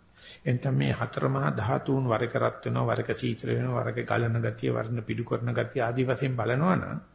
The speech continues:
මේක තිය-, මේක ඇතුලේ තියෙන්නේ මේ මමයා කියා ගන්න පුළුවන් ඒකකයක්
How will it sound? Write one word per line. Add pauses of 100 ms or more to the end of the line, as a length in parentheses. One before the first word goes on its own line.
(640)
මේක
තිය-,
මේක
ඇතුලේ
තියෙන්නේ (360)
මේ
මමයා
කියා
ගන්න (1120)
පුළුවන් (280)
ඒකකයක්